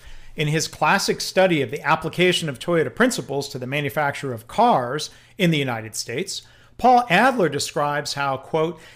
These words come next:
"each job was analyzed down to its constituent gestures, and the sequence of movements was refined and optimized for maximum performance. Every task was planned in great detail, and each worker was expected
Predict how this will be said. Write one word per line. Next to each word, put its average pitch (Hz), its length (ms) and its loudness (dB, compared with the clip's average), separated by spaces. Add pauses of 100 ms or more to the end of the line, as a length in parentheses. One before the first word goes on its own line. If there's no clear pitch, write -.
"each 254 360 0
job 208 360 4
was 185 160 4
analyzed 143 680 0
down 156 240 0
to 156 100 -4
its 147 140 -2
constituent 226 840 0
gestures, 170 600 0 (240)
and 147 120 -6
the 135 60 -4
sequence 240 480 0
of 180 160 -2
movements 156 480 2
was 131 160 -10
refined 143 640 0
and 107 140 -10
optimized 143 760 0
for 131 160 -8
maximum 170 640 0
performance. 160 720 -4 (460)
Every 233 360 4
task 127 480 -2
was 135 160 -6
planned 190 460 0
in 123 140 -6
great 185 260 2
detail, 117 680 -4
and 147 120 -8
each 214 300 -2
worker 208 380 4
was 151 160 2
expected 160 760 0